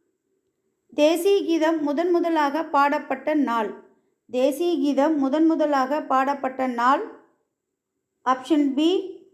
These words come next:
இருபத்தி ஏழு டிசம்பர் ஆயிரத்தி தொள்ளாயிரத்தி பதினொன்று. இருபத்தி மூன்றாவது வினா, தேசிய பாடல் வந்தே மாதரம் எந்த நாவலில் இருந்து எடுக்கப்பட்டது?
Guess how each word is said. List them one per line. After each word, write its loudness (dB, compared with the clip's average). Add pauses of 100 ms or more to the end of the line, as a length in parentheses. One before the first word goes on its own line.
இருபத்தி -2
ஏழு 2
டிசம்பர் -2
ஆயிரத்தி -2
தொள்ளாயிரத்தி -2
பதினொன்று. -4 (1600)
இருபத்தி 0
மூன்றாவது 2
வினா, 0 (120)
தேசிய 2
பாடல் -2
வந்தே 0
மாதரம் 0
எந்த 0
நாவலில் 0
இருந்து -4
எடுக்கப்பட்டது? -4